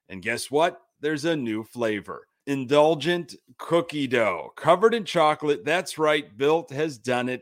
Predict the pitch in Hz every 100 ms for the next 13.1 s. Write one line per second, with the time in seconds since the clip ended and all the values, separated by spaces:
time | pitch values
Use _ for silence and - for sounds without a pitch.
0 | - 117 104 113 117 101 82 - _ _
1 | - 147 196 233 214 165 175 147 147 -
2 | 147 123 117 117 113 135 175 135 - 131
3 | 123 127 123 - - 190 214 226 226 147
4 | 143 143 143 143 - 139 143 143 _ _
5 | 135 147 151 - _ _ - 107 110 107
6 | 117 147 143 - 110 - 143 151 147 -
7 | 135 135 - - 143 139 - 110 113 165
8 | 214 208 170 151 123 110 104 - 120 110
9 | 107 - 107 98 - 135 131 - _ _
10 | _ 107 104 127 131 135 117 101 92 123
11 | 117 123 117 107 107 95 104 98 - _
12 | _ - 87 98 104 101 - 101 95 78